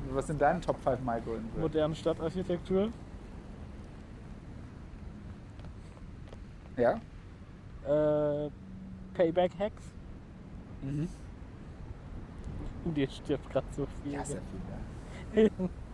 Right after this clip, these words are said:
Speaker 2: <laughs> Wie du grad geguckt hast.
Speaker 1: Ja, mir stirbt
Speaker 2: Wie
Speaker 1: der
Speaker 2: der Kopf so gesunken ist. Ähm.
Speaker 1: Sache ist, hast du schon mal irgendwas davon umgesetzt oder du warst so weit, du
Speaker 2: Was soll
Speaker 1: könntest,
Speaker 2: ich
Speaker 1: wenn
Speaker 2: denn
Speaker 1: das
Speaker 2: an Avionik umsetzen? Ein Flugzeug fliegen?
Speaker 1: Payback?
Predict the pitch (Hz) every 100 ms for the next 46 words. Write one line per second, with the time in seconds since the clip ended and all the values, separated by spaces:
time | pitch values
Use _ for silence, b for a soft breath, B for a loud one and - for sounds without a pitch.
0 | - - 190 - 226 208 196 - 170 -
1 | 160 156 170 160 - 151 156 160 160 156
2 | 147 - 160 165 208 202 196 - - 220
3 | - - 185 - - - 190 196 143 147
4 | 160 - - - - - - - B B
5 | B B B - - - - 156 156 151
6 | 156 151 147 147 139 139 135 131 - -
7 | - - - - - - - - - -
8 | 185 185 - - - 175 214 - 185 165
9 | 185 175 151 156 139 - 160 196 220 -
10 | 214 - 170 165 156 147 - 170 160 151
11 | 165 156 185 196 165 175 175 175 180 190
12 | 196 180 196 185 156 - 135 - - -
13 | 156 214 220 185 165 - 147 143 185 185
14 | 165 123